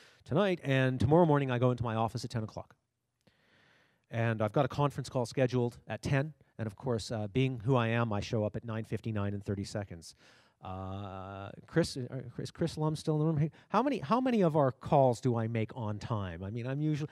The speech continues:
I'm never thirty minutes late, but, but early is unusual. I am, s-, you, you lie like a rug. Minute or two late.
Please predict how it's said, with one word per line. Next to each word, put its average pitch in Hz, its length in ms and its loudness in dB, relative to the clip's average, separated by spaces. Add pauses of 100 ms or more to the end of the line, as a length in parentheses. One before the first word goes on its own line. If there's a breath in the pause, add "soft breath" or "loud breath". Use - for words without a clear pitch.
I'm 226 160 2
never 254 200 4
thirty 208 380 2
minutes 127 340 0
late, 180 240 -10
but, 123 180 -6
but 139 140 0 (260)
early 190 340 6
is 127 120 2
unusual. 120 520 0 (640)
I 135 180 2
am, 131 80 4
s-, - 180 -10 (800 loud breath)
you, 117 100 -4 (240)
you 170 160 10
lie 147 460 6
like 196 180 4
a 175 80 10
rug. 120 320 10 (880 loud breath)
Minute 185 260 10
or 185 60 8
two 175 180 0
late. 131 220 -2